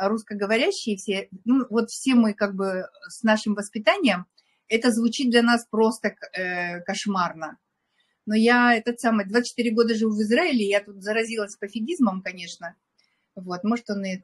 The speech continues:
нет, наверное, я все-таки подзаразилась им тут. И я могу вот так по-хамски от-, относиться,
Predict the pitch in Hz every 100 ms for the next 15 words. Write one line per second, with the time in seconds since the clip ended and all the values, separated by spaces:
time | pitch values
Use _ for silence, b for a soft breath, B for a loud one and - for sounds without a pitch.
0 | _ 220 208 160 - 196 196 196 190 190
1 | 185 - - 190 185 190 190 180 175 175
2 | 170 170 170 _ _ _ _ _ _ -
3 | 208 202 202 196 190 190 196 214 208 208
4 | 202 202 - 196 - B B _ - 208
5 | 190 190 - 180 180 - 180 180 - 170
6 | - 175 170